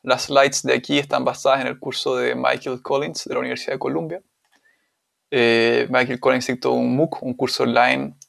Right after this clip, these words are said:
hace varios años para Coursera, y varios de sus videos están online. Así que si quieren ver la versión original de estas clases, eh, los links están en la página del curso. ¿De qué vamos a hablar en la clase hoy día? De tagging, problemas de etiquetado,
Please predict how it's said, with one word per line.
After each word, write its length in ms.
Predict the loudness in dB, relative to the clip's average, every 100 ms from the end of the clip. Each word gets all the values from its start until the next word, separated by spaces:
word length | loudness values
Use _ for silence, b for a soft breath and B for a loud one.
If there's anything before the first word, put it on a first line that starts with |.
| _ -10
hace 260 | -6 2
varios 220 | 2 2 2
años 320 | 2 2 -2 2
para 280 | 4 4
Coursera, 520 | 2 -2 0 0 0 -4 _ _ _ _ _ _ _ _ -4
y 160 | -2 0 2
varios 220 | 4 2
de 40 |
sus 100 | 0
videos 300 | 0 2 0
están 180 | -2 -4
online. 360 | -2 -4 -6 -12 -20 -12
Así 160 | -6
que 80 | -4
si 80 | 0
quieren 180 | 0 2
ver 140 | 2
la 80 | 2
versión 240 | 2 0
original 400 | -2 -2 0 2
de 60 | 0
estas 180 | -4 -2
clases, 420 | 0 0 -4 -6
eh, 220 | -6 -4
los 140 | -4 -4
links 260 | -6 -8
están 160 | -8 -4
en 80 | -2
la 80 |
página 280 | -2 -4 -10
del 100 | -12
curso. 300 | -16 -20 -20 _ _ _ _ _ _ _ b b b b b b b _
¿De 120 | 2
qué 80 | 6
vamos 80 | 8
a 40 | 10
hablar 60 |
en 40 | 8
la 80 | 6
clase 220 | 6 6
hoy 60 |
día? 220 | 6 8 8
De 140 | 6
tagging, 540 | 6 4 4 0 -2
problemas 380 | -6 -4 -2 -2
de 40 | -4
etiquetado, 600 | -6 -2 0 0 -2